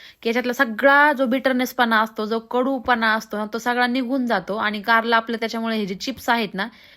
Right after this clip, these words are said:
ते मुलं सुद्धा खातात आमच्या घरात. म्हणजे आमचं आर्यन तर कारलं तसं पण केलं तरी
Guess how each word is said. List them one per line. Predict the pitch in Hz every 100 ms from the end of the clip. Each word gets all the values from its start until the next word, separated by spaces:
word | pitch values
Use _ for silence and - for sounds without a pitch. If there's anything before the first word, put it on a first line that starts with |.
| _
ते | 240
मुलं | 247 320
सुद्धा | 311 285 277
खातात | 233 208
आमच्या | 208 214 220
घरात. | 208 214
म्हणजे | 233 226
आमचं | 226 233
आर्यन | 233 233 240 247
तर |
कारलं | - 254 247 254 277
तसं | 269 277
पण | 269
केलं | 254 247
तरी | 240